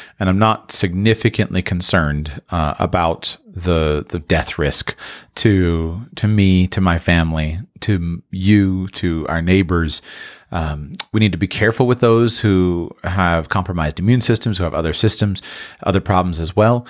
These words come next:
But I'm not, I, I don't think it's going to be quite so devastating as it could be. Now, uh,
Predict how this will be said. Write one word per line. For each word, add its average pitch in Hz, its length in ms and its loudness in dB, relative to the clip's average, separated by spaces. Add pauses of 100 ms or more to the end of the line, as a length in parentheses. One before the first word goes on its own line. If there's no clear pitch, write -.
(240)
But 98 320 0
I'm 107 160 0
not, 110 420 2
I, 101 180 0
I - 20 2
don't 110 200 2
think 110 200 0
it's 95 140 -2
going 92 220 0
to 80 60 -12
be 82 120 -4
quite 95 320 -2
so 85 260 -2
devastating 87 760 -2
as 78 240 -6
it - 180 -8
could 87 360 -6
be. 67 220 -10 (680)
Now, 113 300 -2 (600)
uh, 92 320 0